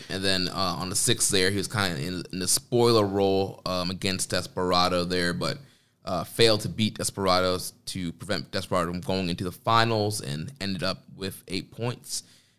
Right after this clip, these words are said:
And also with eight points, we had the, the way to the Grand Master, Master Wato. Like we mentioned on the second, he was, uh, defeated by Bushi. On the fifth, he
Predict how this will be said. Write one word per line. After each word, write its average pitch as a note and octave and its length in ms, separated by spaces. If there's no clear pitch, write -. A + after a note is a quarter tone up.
And A2 100
also G#2+ 680
with G2+ 300
eight G2 260
points, A2 400
we F#2+ 100
had F#2 280
the, F2 220
the E2+ 100
way A2+ 420
to A#2+ 200
the G2 120
Grand G2+ 600
Master, A2 800
Master F#2 460
Wato. F#2 680
Like - 200
we F#2+ 60
mentioned F#2 360
on F#2+ 160
the F2+ 100
second, G2+ 520
he F#2 260
was, F2 500
uh, D#2 140
defeated C#3 580
by F#2 180
Bushi. G2+ 540
On F#2 120
the E2+ 100
fifth, - 500
he E2 320